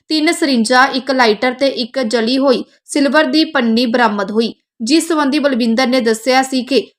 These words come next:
ਉਹ ਹਰ ਰੋਜ਼ ਤਿੰਨ ਟਾਈਮ ਹੈਰੋਇਨ ਪੀਂਦਾ ਹੈ ਤੇ ਇਸ ਦੇ ਬਦਲੇ ਉਹ ਦੇਵਰਾਜ ਦੇ ਪਸ਼ੂਆਂ ਨੂੰ ਪੱਠੇ ਪਾਉਂਦਾ ਹੈ। ਇਸ ਮਾਮਲੇ ਸੰਬੰਧੀ ਪੁਲਿਸ ਵੱਲੋਂ ਛੱਬੀ ਨੰਬਰ ਮੁਕੱਦਮਾ ਦਰਜ ਕਰਕੇ ਦੇਵਰਾਜ ਦੇਬੀ ਨੂੰ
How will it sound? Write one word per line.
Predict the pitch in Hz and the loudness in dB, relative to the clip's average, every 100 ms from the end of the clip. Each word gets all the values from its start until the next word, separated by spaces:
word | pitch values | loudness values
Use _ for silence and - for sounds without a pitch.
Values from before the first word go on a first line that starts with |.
| _ | _
ਉਹ | 240 233 | -2 0
ਹਰ | 233 269 | 4 4
ਰੋਜ਼ | 311 311 311 | 4 0 0
ਤਿੰਨ | 277 240 | -2 -2
ਟਾਈਮ | 233 254 247 | 0 -2 0
ਹੈਰੋਇਨ | 254 220 233 247 | 0 2 2 -2
ਪੀਂਦਾ | 254 214 220 233 | -4 -2 2 2
ਹੈ | 247 | 2
ਤੇ | 262 277 - _ _ - | 0 0 -2 _ _ -8
ਇਸ | 247 | -4
ਦੇ | 247 330 | 0 2
ਬਦਲੇ | 277 254 269 | 4 4 2
ਉਹ | 269 269 | 4 2
ਦੇਵਰਾਜ | 208 262 254 269 269 | 4 2 4 2 2
ਦੇ | 262 | 0
ਪਸ਼ੂਆਂ | 285 233 233 240 277 | 0 -2 -2 0 0
ਨੂੰ | 247 | -2
ਪੱਠੇ | - 240 254 269 | -8 -8 -2 -2
ਪਾਉਂਦਾ | 269 226 190 | 0 -2 -2
ਹੈ। | 214 214 - _ _ 240 | -2 -6 -12 _ _ -6
ਇਸ | 226 | -2
ਮਾਮਲੇ | 226 220 220 233 | 2 2 2 0
ਸੰਬੰਧੀ | 233 240 220 | -2 -2 -2
ਪੁਲਿਸ | 254 226 214 220 | -2 -2 -4 -4
ਵੱਲੋਂ | 220 226 240 269 285 - - | -2 0 0 0 -2 -12 -6
ਛੱਬੀ | 302 247 240 330 | 0 0 2 2
ਨੰਬਰ | 320 285 285 | 2 2 0
ਮੁਕੱਦਮਾ | 262 240 220 247 262 | 2 0 0 0 0
ਦਰਜ | 247 240 - | 0 -2 -4
ਕਰਕੇ | 240 220 240 233 | -4 -4 -2 -2
ਦੇਵਰਾਜ | 220 240 247 262 269 240 | 2 2 2 4 2 2
ਦੇਬੀ | 220 226 202 208 | 2 2 2 0
ਨੂੰ | 269 | 0